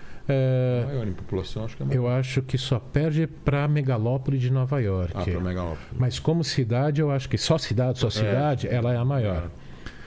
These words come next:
Speaker 2: É.
Speaker 1: Então, é, pro ocidental, isso não tem, o simbolismo não é muito forte. Agora, pro chinês, isso tem uma importância. E a gente não aprende isso, né? Principalmente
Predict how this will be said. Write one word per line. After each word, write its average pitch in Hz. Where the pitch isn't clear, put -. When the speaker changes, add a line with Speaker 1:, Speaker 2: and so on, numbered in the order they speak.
Speaker 2:
É. -
Speaker 1:
Então, 165
é, 160
pro 302
ocidental, 131
isso 185
não 214
tem, 208
o -
simbolismo 170
não 175
é 180
muito 202
forte. 113
Agora, 117
pro 202
chinês, 117
isso 214
tem 208
uma 175
importância. 107
E 185
a 175
gente 165
não 170
aprende 170
isso, -
né? 98
Principalmente 139